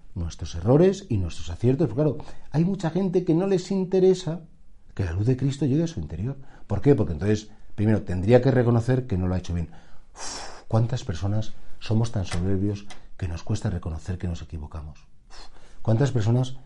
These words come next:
nos cuesta que, que nos corrijan? ¿Cuántas personas no queremos la luz de Cristo? Porque la luz de Cristo no es que no te vaya a venir como un rayo de repente ultravioleta que te llena, no.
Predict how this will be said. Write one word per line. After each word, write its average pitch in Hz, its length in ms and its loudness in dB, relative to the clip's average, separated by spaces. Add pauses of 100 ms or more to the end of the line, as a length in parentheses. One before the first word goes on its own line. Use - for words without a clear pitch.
(120)
nos 95 260 0
cuesta 127 460 -2 (260)
que, 87 240 -4
que 98 120 -6
nos 85 160 -6
corrijan? 87 600 -8 (420)
¿Cuántas 113 300 4
personas 127 380 2
no 131 160 4
queremos 135 360 4
la 95 120 2
luz 131 140 6
de 123 100 4
Cristo? 143 360 2
Porque 95 200 2
la 76 80 0
luz 92 100 2
de 104 80 4
Cristo 117 360 2 (220)
no - 60 4
es 101 60 2
que 113 280 6
no 113 160 2
te 107 80 4
vaya 107 180 8
a - 20 6
venir 104 180 4
como 107 220 2
un 107 100 2
rayo 104 480 2 (220)
de 107 100 0
repente 107 380 2
ultravioleta 101 720 4
que 107 80 0
te 101 120 2
llena, 113 200 6
no. 156 320 4